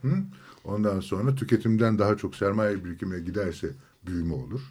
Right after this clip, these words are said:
Eğer bu sermaye birikimi, e, dış ticarete tabi mallarda bir karşılaştırmalı üstünlük getirecek gibi olursa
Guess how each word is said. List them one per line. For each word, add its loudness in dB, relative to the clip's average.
Eğer 6
bu 4
sermaye 8
birikimi, 6
e, 0
dış 8
ticarete 2
tabi 2
mallarda 2
bir 6
karşılaştırmalı -4
üstünlük -8
getirecek 0
gibi 2
olursa 4